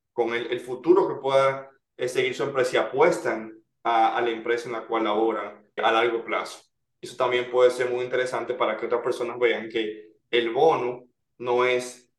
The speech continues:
quizás el nivel de riesgo, se podría decir,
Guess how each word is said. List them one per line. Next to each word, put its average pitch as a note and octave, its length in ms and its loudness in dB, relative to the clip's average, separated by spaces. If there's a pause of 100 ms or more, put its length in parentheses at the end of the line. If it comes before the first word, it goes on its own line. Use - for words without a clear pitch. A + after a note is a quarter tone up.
(160)
quizás A#2+ 840 -2
el A#2 180 0
nivel A#2 400 4
de C3 200 2
riesgo, C3+ 580 0
se A#2+ 120 -8
podría A#2 280 0
decir, A#2+ 560 -4